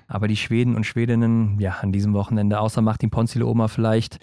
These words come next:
nicht so stark unterwegs gewesen, auf der Strecke auch nicht. Ähm, Sophia Schneider wird dann Sechzehnte, eine von zwei Deutschen.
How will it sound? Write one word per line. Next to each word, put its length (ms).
nicht 240
so 140
stark 340
unterwegs 540
gewesen, 400
auf 180
der 120
Strecke 420
auch 240
nicht. 340
Ähm, 400
Sophia 340
Schneider 440
wird 160
dann 100
Sechzehnte, 720
eine 240
von 160
zwei 260
Deutschen. 540